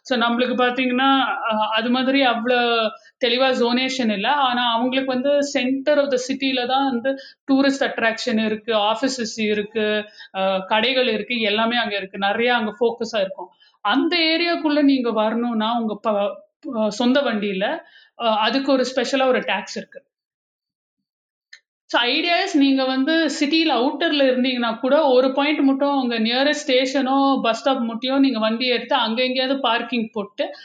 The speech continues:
அங்கேருந்து பப்ளிக் டிரான்ஸ்போர்ட் எடுங்க அப்படின்ட்டு அதை என்கரேஜ் பண்ணுறதுக்கு.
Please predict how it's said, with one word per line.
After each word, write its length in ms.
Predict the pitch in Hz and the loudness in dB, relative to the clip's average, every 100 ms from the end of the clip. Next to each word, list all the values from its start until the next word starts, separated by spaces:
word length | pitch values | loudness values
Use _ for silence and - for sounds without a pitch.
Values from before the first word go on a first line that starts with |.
| - | -10
அங்கேருந்து 400 | 208 233 254 254 | -4 -2 0 -2
பப்ளிக் 320 | 269 220 240 240 | 0 0 -2 -2
டிரான்ஸ்போர்ட் 480 | 220 196 220 190 | -4 -4 -8 -6
எடுங்க 260 | 185 196 190 190 185 | -6 -4 -2 -2 -2
அப்படின்ட்டு 420 | 214 196 220 233 | -4 -4 -2 0
அதை 240 | - 208 277 | 0 2 0
என்கரேஜ் 440 | 269 233 233 196 - | 0 -2 -2 -4 -8
பண்ணுறதுக்கு. 540 | 202 185 180 - 180 | -8 -6 -8 -12 -20